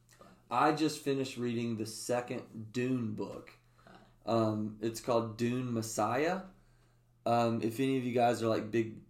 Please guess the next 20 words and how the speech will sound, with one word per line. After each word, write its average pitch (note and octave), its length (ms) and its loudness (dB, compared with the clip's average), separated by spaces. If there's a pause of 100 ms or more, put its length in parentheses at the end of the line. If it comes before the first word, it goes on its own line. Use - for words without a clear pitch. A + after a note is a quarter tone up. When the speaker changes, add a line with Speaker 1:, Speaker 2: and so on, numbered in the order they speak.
(880)
Speaker 1:
Dune-ites, D3 1500 -4 (440)
Dune C3 320 -2
fans, D#3 440 -4 (340)
um, A#2 380 4 (340)
the - 60 -14
first F3 260 6
book F#3 160 6
is E3+ 100 4
awesome. B2+ 520 4 (680)
I C#3+ 140 6
was C#3 160 4
very C3+ 380 8
disappointed C3+ 540 -2
in A#2 100 -2
the A2+ 60 -4
second A2 360 -2
book. G#2+ 320 0 (760)
Um, G#2 540 0 (920)
it's A#2 260 -2
just, - 440 0